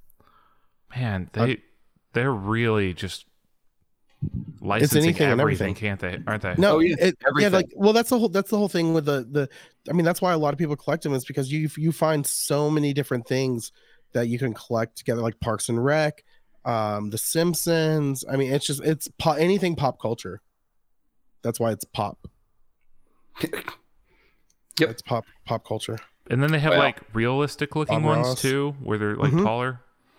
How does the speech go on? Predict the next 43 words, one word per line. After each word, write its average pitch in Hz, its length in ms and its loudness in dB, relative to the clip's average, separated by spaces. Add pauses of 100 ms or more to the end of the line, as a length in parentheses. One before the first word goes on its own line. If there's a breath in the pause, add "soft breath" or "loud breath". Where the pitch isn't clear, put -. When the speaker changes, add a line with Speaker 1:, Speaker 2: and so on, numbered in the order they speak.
(560 loud breath)
Speaker 3:
Yeah, 196 240 4
Speaker 2:
Yeah, 151 60 6
Speaker 3:
I - 20 4
Speaker 2:
tha-, 151 160 4
Speaker 3:
don't, 151 120 -6
Speaker 2:
that's 190 220 4
Speaker 3:
I - 40 4
Speaker 2:
the - 40 4
Speaker 3:
don't 180 80 4
Speaker 2:
one 160 80 4
Speaker 3:
care 175 100 4
Speaker 2:
I 151 40 4
Speaker 3:
anything 110 240 0
Speaker 2:
got. 127 40 0
Speaker 3:
about 101 280 0
those. 92 480 0 (600 soft breath)
Speaker 1:
I 120 60 -4
th-, 117 140 -10
yeah, 117 220 2
the 117 140 -2
whole 135 360 -2
D 127 120 0
K, 107 520 -2 (200)
like, 101 160 -4 (680 loud breath)
I 135 80 2
th-, 123 160 -4
I 139 60 2
think 185 160 0
of 190 80 2
them 170 100 2
as 135 200 0
D 120 140 -2
K 113 220 -2
mode 98 380 0 (760)
action 110 320 -2
figures, 95 480 -6
like 98 200 -6
the 107 80 -2
old 104 200 -2
Golden 117 200 2
Speaker 2:
Mm-hmm. 110 60 0
Speaker 1:
Knight 110 200 0
sheet, 117 260 -4